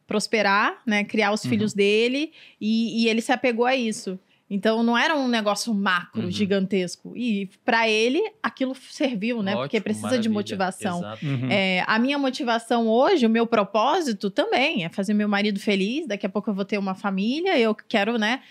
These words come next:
Speaker 1: fazer os meus filhos crescerem bem, saudáveis e bem educados e tudo mais. E dar, dar ajuda pra minha família. Então, eu tenho um propósito que,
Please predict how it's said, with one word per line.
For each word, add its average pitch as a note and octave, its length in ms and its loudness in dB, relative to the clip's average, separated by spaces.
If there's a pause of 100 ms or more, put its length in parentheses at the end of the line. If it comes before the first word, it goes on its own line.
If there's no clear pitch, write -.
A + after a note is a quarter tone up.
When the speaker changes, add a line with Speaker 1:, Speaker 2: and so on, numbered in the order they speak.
(200)
Speaker 1:
fazer A3+ 420 2
os A3+ 120 0
meus A3 280 2
filhos A3+ 400 0
crescerem G#3+ 600 0
bem, G#3 240 2
saudáveis G3 880 0
e G3 180 -4 (220)
bem G3+ 460 -4
educados G3+ 560 0
e F#3 80 -8
tudo G#3+ 200 -6
mais. A#3 380 0 (320)
E G#3+ 340 2 (200)
dar, G#3+ 440 2
dar G3+ 360 2
ajuda G#3 320 2
pra G3 160 -2
minha G3+ 160 -2
família. G#3+ 640 2
Então, C4+ 280 2
eu B3+ 180 0
tenho D4 220 0
um F4 40 -8
propósito C4 560 0
que, B3+ 180 -4